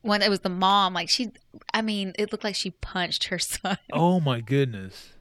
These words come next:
Speaker 1: And I was like, but I don't know if that really, I don't think that helps, because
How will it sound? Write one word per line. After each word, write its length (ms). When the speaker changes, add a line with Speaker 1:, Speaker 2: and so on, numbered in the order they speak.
Speaker 1:
And 160
I 260
was 140
like, 640
but 440
I 100
don't 140
know 280
if 160
that 260
really, 600
I 80
don't 180
think 220
that 180
helps, 600
because 640